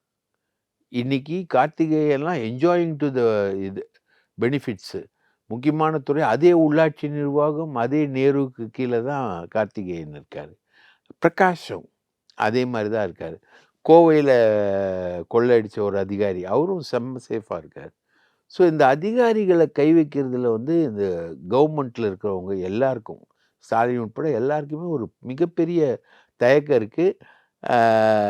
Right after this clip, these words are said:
என்னன்னா, ஆ, இப்போ வெள்ளதுரை மேட்டர்ல வந்து அமுதா வந்து, ஆ, அவர் மேல நடவடிக்கை எடுத்தாங்க. அமுதா was transferred. அமுதா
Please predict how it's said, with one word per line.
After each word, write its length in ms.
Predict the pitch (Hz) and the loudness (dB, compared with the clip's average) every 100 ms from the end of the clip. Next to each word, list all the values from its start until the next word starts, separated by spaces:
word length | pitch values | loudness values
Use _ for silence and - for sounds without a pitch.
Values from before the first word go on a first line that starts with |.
| 104 - - 147 | 0 -4 -6 -6
என்னன்னா, 440 | 160 208 190 135 127 185 269 _ _ _ _ - 135 | -2 0 0 0 0 -2 -8 _ _ _ _ -10 -2
ஆ, 40 | 123 117 | 0 2
இப்போ 120 | 117 120 117 | 2 2 4
வெள்ளதுரை 440 | 151 185 170 151 135 | 4 6 6 4 2
மேட்டர்ல 400 | 131 127 123 120 113 | -2 -2 -2 0 0
வந்து 260 | 110 117 147 175 156 120 | -2 -2 2 2 2 0
அமுதா 340 | 139 156 165 139 110 | 0 4 6 6 4
வந்து, 280 | 104 113 160 262 - _ _ _ _ _ - 147 | -2 0 0 0 -6 _ _ _ _ _ -2 4
ஆ, 20 | 127 120 120 123 | 4 6 6 6
அவர் 200 | 131 120 139 | 6 4 0
மேல 200 | 180 175 131 | 0 2 4
நடவடிக்கை 440 | 165 190 160 127 | 6 6 4 0
எடுத்தாங்க. 400 | 95 - 80 78 - _ _ _ _ _ _ _ _ _ _ - | -2 -4 -10 -10 -20 _ _ _ _ _ _ _ _ _ _ -8
அமுதா 340 | 123 143 143 123 | -4 0 2 2
was 140 | 113 - - | -2 -4 -8
transferred. 440 | 90 - - - _ 110 _ _ - - _ _ _ - | -8 -10 -20 -20 _ _ _ _ -20 -20 _ _ _ -8
அமுதா 360 | 120 160 165 | -4 0 2